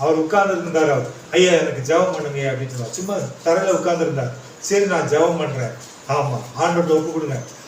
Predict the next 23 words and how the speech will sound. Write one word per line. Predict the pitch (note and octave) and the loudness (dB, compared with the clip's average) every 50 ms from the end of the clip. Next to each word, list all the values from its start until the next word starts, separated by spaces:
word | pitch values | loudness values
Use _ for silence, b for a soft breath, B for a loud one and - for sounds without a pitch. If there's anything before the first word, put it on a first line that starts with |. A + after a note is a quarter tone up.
| - B2+ - C#3+ | -14 -8 -2 0
ஜெபம் | D#3+ D#3+ D#3+ F#3 F3+ E3+ E3 | 2 2 2 0 -2 -2 -4
பண்ணிட்டு | D#3 D#3 E3 F3 E3+ E3+ E3 | -6 -6 -4 -6 -6 -4 -4
இருக்கும்போதே | D3+ D3+ D#3+ D#3 E3+ E3+ D#3 - D#3 D#3 D3+ D3+ D3+ D3 C3+ - - - - - - - - | -2 -2 -2 -2 -4 -8 -6 -2 0 2 2 4 6 4 4 2 -2 -8 -12 -16 -16 -8 -4
அவர் | B2+ C3 C3+ B2+ | -2 -2 0 0
மேல | C#3 C#3 C#3+ | 0 0 0
அபிஷேகம் | C3+ B2 - - - - A#2+ A#2 G#2+ G#2+ | -2 -2 -4 -6 -8 -8 -8 -10 -10 -12
இறங்கிடுச்சு. | A2 G#2+ G#2 - - - - - - | -12 -14 -14 -12 -12 -12 -12 -12 -10
சும்மா | - - G3 G#3 G#3+ G3+ | -8 -6 -4 -2 -2 -2
சாதாரண | - - D#3+ E3+ F3 F3 F3+ F3+ F3 D#3+ D3+ | 0 0 2 2 2 2 0 0 -2 -2 -4
ஜெபம். | C3+ B2 C#3+ C3+ B2+ - - - - - - - - - - - - - - - - - - - - - - - - - - - - - - - - - | -4 -2 -2 -4 -4 -4 -8 -14 -16 -20 -20 -20 -20 -20 -20 -20 -20 -20 -20 -20 -20 -20 -20 -20 -20 -20 -20 -20 -20 -20 -20 -20 -20 -20 -20 -20 -16 -8
அவர் | B2 B2+ B2 B2 | -4 -2 -2 0
சும்மா | - - - - G3 G#3 G#3+ G#3 | 0 -2 -4 -4 -4 -2 0 0
ஜெபம் | E3 C3+ - D#3 C4 G#3+ G#3+ G#3 | 0 0 2 2 4 4 4 2
பண்ணிட்டு | G3+ F#3+ | 2 0
இருக்கும்போது, | F#3 F3 E3 E3 E3 E3 D#3+ D3+ | -2 -2 -4 -4 0 2 2 2
அது | - F3+ | 4 2
வரைக்கும் | F#3 F#3+ F#3+ G3 G3 G3 | 2 2 2 0 0 0
அவர் | F#3 E3 D3+ D3+ D#3 E3+ | 2 2 4 6 6 6
வாழ்க்கையில | F#3 F#3 - F#3+ F3+ | 6 4 2 0 -2
அந்நிய | E3+ D3+ - - F3 F3+ F#3 | 0 0 -2 -2 -2 -2 -2
பாஷையே | F3 E3 E3 D#3 - F3+ F3+ F3 - - | 0 0 0 0 2 0 -2 -2 0 2
பேசினது | E3 E3+ - F3 E3+ D#3+ D3 | 2 2 2 0 -2 -2 -2
கிடையாது. | C#3+ C#3 C#3 C3 A2+ - - | 0 0 0 0 0 -4 -6